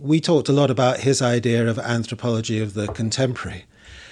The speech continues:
And I guess you could say my work is a bit like an anthropology of the contemporary, or it's an, it's an anthropology of the, uh, coordinates of the contemporary. How did the coordinates of the contemporary come to be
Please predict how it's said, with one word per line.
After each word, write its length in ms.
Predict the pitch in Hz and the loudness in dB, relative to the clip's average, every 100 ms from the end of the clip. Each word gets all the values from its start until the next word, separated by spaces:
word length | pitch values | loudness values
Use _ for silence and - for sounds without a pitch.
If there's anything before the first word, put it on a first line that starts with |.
| - - | -20 -6
And 180 | 95 123 | -2 0
I 120 | 135 | 0
guess 440 | 180 190 - - | 0 0 2 2
you 100 | 160 | 2
could 220 | 139 156 - | 2 2 2
say 240 | 143 127 | 2 2
my 160 | 117 113 | 2 0
work 320 | 117 120 - | 0 0 -2
is 140 | 113 | -2
a 80 | 113 | -2
bit 180 | 113 123 | -2 -2
like 380 | 131 123 123 123 | 0 -2 0 -2
an 100 | 123 | 0
anthropology 880 | 127 117 123 135 127 123 131 120 | -2 -2 -4 -2 0 0 0 0
of 220 | 120 120 101 | 0 -2 -2
the 120 | 120 | -4
contemporary, 720 | 123 120 127 123 120 147 185 - - - - | -2 0 0 -2 -4 -10 -10 -16 -20 -20 -16
or 340 | - 120 120 123 | -4 0 2 2
it's 300 | 135 - - | 0 -2 -2
an, 320 | 123 123 131 - | 0 -2 -4 -4
it's 380 | 120 - - | -4 -4 -4
an 200 | 131 120 | 0 0
anthropology 1080 | 123 143 139 - - 135 131 117 120 117 120 - | 0 -2 -2 -4 -2 0 0 0 -2 0 -2 -4
of 560 | 117 120 117 110 - - | -2 -2 -2 -6 -14 -8
the, 380 | 123 117 117 110 _ - - - - - - | -4 -2 -2 -4 _ -20 -20 -20 -20 -20 -6
uh, 560 | 120 117 117 113 113 101 | 0 2 4 2 2 -2
coordinates 720 | - 147 147 160 156 117 - - | 2 4 6 6 4 0 -2 -6
of 100 | 107 | -6
the 100 | 117 | -10
contemporary. 760 | - 104 104 95 - 95 85 | -10 -8 -8 -10 -12 -14 -14
How 480 | 87 85 127 139 143 | -12 -8 -2 0 0
did 220 | 135 131 | 0 -2
the 100 | 131 | -4
coordinates 720 | - 123 120 117 113 107 - - | -4 -2 0 0 -2 -4 -6 -6
of 80 | 107 | -6
the 100 | 107 | -8
contemporary 640 | 107 104 107 104 101 101 | -8 -6 -6 -6 -8 -10
come 440 | - - 120 110 107 | -10 -6 -2 -2 -4
to 140 | 107 | -6
be 340 | 92 98 98 | -6 -6 -8